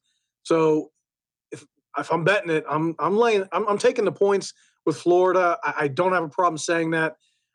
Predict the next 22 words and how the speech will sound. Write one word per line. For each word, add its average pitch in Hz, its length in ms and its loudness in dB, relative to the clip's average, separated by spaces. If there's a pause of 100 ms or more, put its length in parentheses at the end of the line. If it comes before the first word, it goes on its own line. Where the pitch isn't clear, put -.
(200)
I'm 175 160 2
also, 202 580 2
the 160 220 -2
one 233 180 4
thing 247 120 0
I 226 40 2
will 214 160 6
say, 196 160 0
I'm 160 140 -4
confident 247 400 0
Tennessee's 180 320 -4
gonna 160 160 2
win 170 180 0
this 180 140 0
game, 190 340 0 (380)
partially 294 300 0
because 185 200 0
I'm 196 80 0
not 196 160 0
gonna 151 140 -6
be 165 260 -2
there. 202 400 0